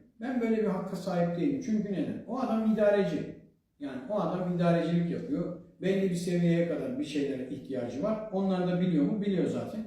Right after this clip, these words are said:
Onun için yeterlidir. Yani ama o adam Tanrı'nın kitabını, Tanrı'nın öğret-, öğretmeni olmak gibi bir mecburiyeti yok ki. Görevi o değil.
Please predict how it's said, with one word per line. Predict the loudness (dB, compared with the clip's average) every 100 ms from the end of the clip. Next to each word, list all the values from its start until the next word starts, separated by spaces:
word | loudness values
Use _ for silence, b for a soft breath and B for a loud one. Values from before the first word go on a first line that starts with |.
| -10 -20 -10
Onun | -4 -2 -2
için | 0 2
yeterlidir. | 2 2 2 2 2 -2 -10 -18 _ _ _ _
Yani | -14 -12 -12 -6
ama | -4 -2
o | 0
adam | 0 0 -2
Tanrı'nın | -4 -4 -2 -2 -2 -4 -10 -18
kitabını, | -6 -2 0 0 -2
Tanrı'nın | -2 0 0 -2 -2
öğret-, | 0 0 -2 -8 -10
öğretmeni | -2 0 0 0 0 0
olmak | -4 -2 -4 -6 -10
gibi | -8 -4 -4
bir | -4
mecburiyeti | -6 -6 -8 -6 -4
yok | -4 -4 -8
ki. | -14 -18 -4
Görevi | 0 2 2 2
o | 0
değil. | -4 -8